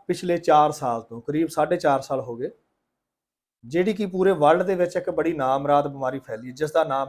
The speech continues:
ਹੈਗਾ ਕੈਂਸਰ। ਜੇ ਮੈਂ ਇਸ ਬਿਮਾਰੀ ਦਾ ਜਿਹੜਾ ਨਾਂ ਲੈਂਦੇ ਆਪਾਂ, ਜੇ ਆਪਾਂ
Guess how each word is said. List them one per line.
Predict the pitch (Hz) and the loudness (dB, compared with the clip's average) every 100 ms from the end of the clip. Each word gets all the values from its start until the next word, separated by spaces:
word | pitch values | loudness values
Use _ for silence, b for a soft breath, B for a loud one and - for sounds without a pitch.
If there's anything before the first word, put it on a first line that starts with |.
| 127 | -8
ਹੈਗਾ | 120 135 | -8 -8
ਕੈਂਸਰ। | - 117 104 - 101 _ _ _ _ _ _ _ _ _ _ _ 131 | -6 -8 -8 -16 -20 _ _ _ _ _ _ _ _ _ _ _ -4
ਜੇ | 170 | -2
ਮੈਂ | 214 220 | 2 2
ਇਸ | 214 190 190 | 2 0 0
ਬਿਮਾਰੀ | 185 175 156 160 | 0 2 4 4
ਦਾ | 175 170 170 170 - _ _ _ _ _ | 4 4 2 -2 -10 _ _ _ _ _
ਜਿਹੜਾ | 147 185 175 | 0 2 4
ਨਾਂ | 139 143 165 | 6 8 8
ਲੈਂਦੇ | 160 147 135 | 6 2 0
ਆਪਾਂ, | 113 113 107 | -2 -6 -6
ਜੇ | 127 | 0
ਆਪਾਂ | 160 160 170 170 | 0 2 0 0